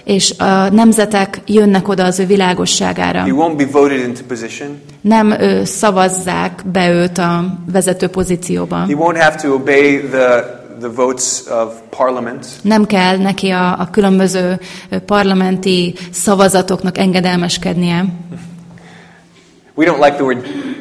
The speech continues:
Speaker 2: dictatorship, but
Speaker 1: Nem.
Speaker 2: that's, that's what his rule is.
Speaker 1: Nem szeretjük azt a szót, hogy, hogy diktátor, de az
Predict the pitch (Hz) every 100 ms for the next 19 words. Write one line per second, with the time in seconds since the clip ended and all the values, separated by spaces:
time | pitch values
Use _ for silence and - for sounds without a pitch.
0 | - - 117 147 127 - 110 104 110 -
1 | 110 - 117 175 220 196 202 - - 147
2 | 151 - 143 139 139 143 127 123 120 -
3 | - - - 123 123 123 120 123 104 -
4 | - - 208 214 208 202 - 220 208 -
5 | 190 196 190 - 175 185 185 190 180 170
6 | 175 - - 175 175 170 208 208 190 170
7 | 170 185 180 196 180 185 180 185 - 190
8 | -